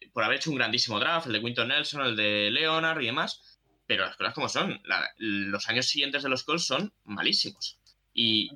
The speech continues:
y son, yo, ya son ya dos años seguidos sin entrar en playoff. Este año han sido el cuarto peor equipo de la liga. Si este año los Colts son el top cinco del draft o top siete del draft, al,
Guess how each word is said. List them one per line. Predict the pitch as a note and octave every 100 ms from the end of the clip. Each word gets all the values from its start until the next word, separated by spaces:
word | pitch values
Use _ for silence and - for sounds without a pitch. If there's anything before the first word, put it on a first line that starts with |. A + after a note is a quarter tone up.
| -
y | - A2
son, | C#3+ D#3 C3+
yo, | E3 F3 - -
ya |
son | - D#3 D#3+
ya | F3+
dos | C3 C#3
años | D#3+
seguidos | D#3+ D3+ F3 -
sin | G2+
entrar | G2+ B2+
en | B2+
playoff. | C#3 F#3 B2
Este | C#3+
año | C#3+
han | C3
sido | D3+
el | B2+
cuarto | B2 B2+ C3+
peor | C3+
equipo | C3 C3
de | C3
la |
liga. | C3+ D3+ - - - _ _ -
Si | A#2+
este | B2 G#3+
año | A3+ D3
los | A2+ -
Colts | A#2+ A#2 -
son | A#2 A2+
el | G#2+ A2 - _ _ _ _ _ _ _
top | D3 B2+
cinco | D3 B2+ A2+
del | F#2
draft | F2+ C#3 C3+
o | A#2+
top | B2+ -
siete | - A2+ A2+
del | G#2+
draft, | F2 A2 - _ _ _ _ _ -
al, | -